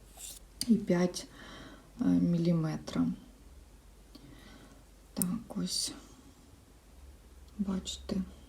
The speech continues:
розмір. Але ж я вирішила на цю пару шкарпеток, я на цих спицях в'яжу резиночку, а далі я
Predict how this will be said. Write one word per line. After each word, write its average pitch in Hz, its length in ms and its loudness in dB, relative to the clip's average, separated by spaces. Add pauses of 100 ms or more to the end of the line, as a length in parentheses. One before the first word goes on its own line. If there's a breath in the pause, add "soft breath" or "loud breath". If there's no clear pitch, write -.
(540 soft breath)
розмір. - 540 2 (720 loud breath)
Але 254 320 10
ж 320 160 4
я 220 360 8
вирішила 202 840 8
на 208 500 10
цю - 260 4
пару 180 360 2
шкарпеток, 285 840 2
я 202 360 8 (280)
на 185 480 8
цих 196 320 6
спицях 196 720 6
в'яжу 175 640 6
резиночку, 185 1040 6 (460 loud breath)
а 233 240 12
далі 226 480 10
я 196 500 8